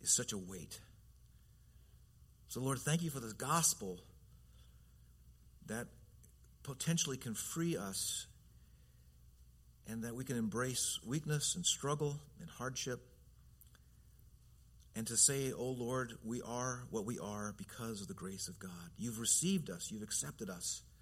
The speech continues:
We're yours, and you're at work." And so, Lord, we love you. We thank you that you are working in us and that your grace is active in us. In the name of Christ we pray.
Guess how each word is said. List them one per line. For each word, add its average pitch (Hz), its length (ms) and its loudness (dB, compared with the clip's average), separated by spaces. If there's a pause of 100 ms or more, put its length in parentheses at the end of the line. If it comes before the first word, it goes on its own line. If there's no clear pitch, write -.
(460)
We're 101 120 2
yours, 92 600 -2 (800)
and 95 100 0
you're 92 160 0
at 95 100 -6
work." 82 340 -10 (800)
And 95 80 0
so, - 120 8
Lord, 127 280 2
we 113 80 0
love 139 240 6
you. 156 180 2 (640)
We 107 100 -2
thank 143 300 0
you 135 80 0
that 117 100 -2
you 127 220 4
are 120 140 4 (180)
working 143 460 2
in 135 140 0
us - 400 2 (680)
and 98 120 -4
that 98 140 -8
your 113 140 -4
grace 113 680 4 (320)
is 90 240 0
active - 400 -6
in 90 100 -4
us. - 400 -6 (480)
In 92 60 -6
the 92 80 0
name 101 180 0
of 104 80 -4
Christ 101 340 -6
we 101 60 -4
pray. 82 300 -8